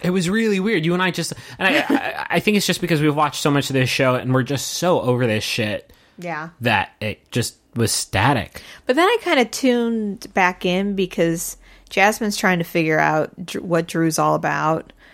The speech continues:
Speaker 2: And so she says, quote, "I know you're all let's do lunch," end
Speaker 1: Really
Speaker 2: quote,
Speaker 1: fucking funny
Speaker 2: which I thought was
Speaker 1: and
Speaker 2: a good way
Speaker 1: so
Speaker 2: to
Speaker 1: to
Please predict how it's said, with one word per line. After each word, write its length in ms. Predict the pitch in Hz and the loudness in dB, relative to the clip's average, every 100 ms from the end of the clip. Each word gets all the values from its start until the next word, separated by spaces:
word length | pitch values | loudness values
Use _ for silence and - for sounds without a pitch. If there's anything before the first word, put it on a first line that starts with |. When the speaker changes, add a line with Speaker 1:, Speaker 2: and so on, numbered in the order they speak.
| - - - _ | -20 -20 -20 _
Speaker 2:
And 240 | - 180 170 | -4 -2 2
so 260 | 185 175 | 4 4
she 200 | 175 196 | 4 0
says, 680 | 185 202 190 180 170 - - _ | 2 4 6 4 2 -4 -10 _
quote, 380 | - 208 190 - | -4 0 0 -2
"I 100 | - | -6
know 180 | 196 226 | -4 -2
you're 220 | 277 240 | 0 2
all 200 | 196 190 185 | 2 2 0
let's 260 | 175 - | -2 -4
do 200 | - 175 | -4 -2
lunch," 680 | 160 160 151 64 - - - - _ _ _ _ _ | 0 -2 -2 -6 -6 -8 -8 -14 _ _ _ _ _
end 260 | 160 151 151 | -4 -2 0
Speaker 1:
Really 260 | 165 156 131 | 2 2 2
Speaker 2:
quote, 80 | |
Speaker 1:
fucking 280 | - 117 117 | 0 0 -2
funny 240 | - 110 104 | -2 -2 0
Speaker 2:
which 120 | 104 | 0
I 60 | |
thought 140 | 196 151 | 2 2
was 120 | 123 | 2
Speaker 1:
and 60 | 180 | 2
Speaker 2:
a 40 | |
good 160 | 190 170 | 2 2
way 80 | |
Speaker 1:
so 100 | 170 | 4
Speaker 2:
to 60 | |
Speaker 1:
to 40 | 139 | 4